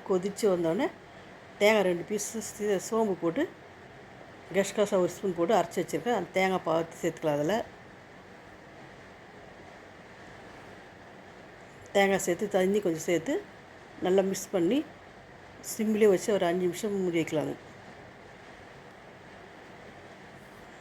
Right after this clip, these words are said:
உப்பு கொஞ்சம் கம்மியா இருக்கு. நம்ம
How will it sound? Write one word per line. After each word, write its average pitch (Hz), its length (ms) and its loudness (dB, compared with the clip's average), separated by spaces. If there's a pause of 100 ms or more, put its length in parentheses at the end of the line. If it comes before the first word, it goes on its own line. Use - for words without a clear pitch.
(1160)
உப்பு 180 240 -8
கொஞ்சம் - 200 0
கம்மியா 175 260 4
இருக்கு. 170 180 0
நம்ம 160 120 -6